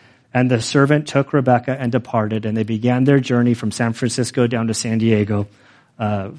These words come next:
four hundred and fifty miles. And so this would take some time. And then all of a sudden, we get closer in verse sixty-two. Uh, this is a, this is a love story. We don't get very much about it, but we do know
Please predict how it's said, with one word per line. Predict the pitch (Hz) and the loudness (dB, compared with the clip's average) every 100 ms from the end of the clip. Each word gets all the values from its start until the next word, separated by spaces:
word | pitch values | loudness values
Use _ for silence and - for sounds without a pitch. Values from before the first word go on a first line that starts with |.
| - | -2
four | 139 131 | 4 4
hundred | 135 127 | 4 0
and | 123 | 0
fifty | 117 117 123 | -2 0 2
miles. | 113 107 101 101 - _ _ _ _ | 4 4 0 -4 -12 _ _ _ _
And | - 110 | -6 0
so | 127 | 2
this | 123 120 | 4 2
would | 117 | 0
take | 120 117 | 0 -2
some | - 113 | -2 -2
time. | 117 113 107 95 - _ _ _ _ _ _ _ - _ _ _ _ - | 0 2 0 -4 -12 _ _ _ _ _ _ _ -20 _ _ _ _ -2
And | 113 | 0
then | 120 127 | 2 4
all | 127 131 | 4 4
of | 131 | 4
a | |
sudden, | 127 127 120 113 | 2 2 2 0
we | 113 | 0
get | 113 123 | -2 -4
closer | - 120 110 - 104 123 | 0 0 0 -6 -10 -10
in | 107 | -10
verse | 110 101 | -8 -6
sixty-two. | - 113 - 104 - 110 101 104 _ _ _ _ _ _ | -6 -8 -6 -8 -6 -8 -8 -14 _ _ _ _ _ _
Uh, | - 135 | -14 -10
this | 135 123 143 | -2 0 4
is | 131 | 4
a, | 131 120 131 | 4 2 0
this | 135 - | 0 4
is | 143 | 4
a | 135 | 4
love | 123 131 147 | 4 4 2
story. | - 156 160 165 160 | 0 0 4 4 4
We | 131 | 2
don't | 110 123 | 2 2
get | 123 123 | 2 -2
very | 127 117 113 | 2 2 4
much | 123 131 - | 2 0 -4
about | 117 123 156 | -4 0 2
it, | 180 180 | 4 2
but | 135 | 0
we | 123 | 0
do | 110 135 143 151 | 0 2 4 4
know | 139 120 120 120 | 2 2 2 0